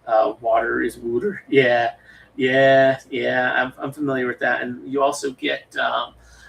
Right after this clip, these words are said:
I think they got similar stuff in, what is it, um, oh, uh, Ontario.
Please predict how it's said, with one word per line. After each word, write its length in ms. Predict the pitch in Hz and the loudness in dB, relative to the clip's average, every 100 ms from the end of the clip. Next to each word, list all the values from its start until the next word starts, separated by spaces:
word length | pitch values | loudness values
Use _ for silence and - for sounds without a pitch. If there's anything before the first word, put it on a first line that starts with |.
| - | -16
I 60 | |
think 300 | - - 214 | -8 -6 -4
they 100 | - | -6
got 240 | 196 202 185 | -4 -6 -6
similar 480 | - 147 196 160 135 | -6 -6 -4 -4 -6
stuff 420 | - 143 143 - | -6 -6 -6 -8
in, 300 | 139 135 123 - | -14 -12 -14 -16
what 140 | 127 | -10
is 180 | 127 - | -10 -8
it, 320 | - - - | -10 -12 -8
um, 500 | 120 113 110 110 101 - _ _ _ _ _ _ - | -4 -2 -2 -4 -10 -20 _ _ _ _ _ _ -14
oh, 420 | 127 123 117 117 123 - | -8 -6 -6 -8 -14 -12
uh, 220 | 113 113 | -8 -6
Ontario. 760 | 123 127 143 156 139 113 - | -6 -4 0 2 2 0 -8